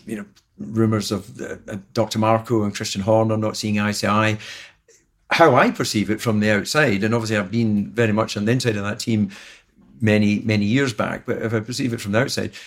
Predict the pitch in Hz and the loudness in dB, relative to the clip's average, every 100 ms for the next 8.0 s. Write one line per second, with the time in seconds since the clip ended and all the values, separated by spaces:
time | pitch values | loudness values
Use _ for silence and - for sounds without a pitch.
0 | - - 151 147 - - 220 214 135 117 | -20 0 4 4 2 -2 0 4 4 2
1 | - - 127 110 107 123 - 110 127 143 | -2 0 2 2 2 -2 -2 0 4 4
2 | 92 87 - 123 117 143 135 120 110 107 | 2 -4 -8 -4 -2 0 2 2 2 -2
3 | 120 113 113 123 - 101 95 107 104 143 | 0 2 2 0 0 -2 -2 -4 0 0
4 | 135 92 80 110 110 - 110 104 95 120 | 0 -4 -6 -2 -2 0 -4 -6 -4 2
5 | 110 98 - - - - 117 113 113 98 | 2 2 -6 -20 -6 -2 0 -2 -2 -4
6 | 92 110 113 107 117 120 123 110 107 98 | -6 -4 -2 0 0 0 2 4 2 -2
7 | - 110 - 104 101 104 107 113 98 | -8 -8 -8 -10 -10 -8 -6 -6 -6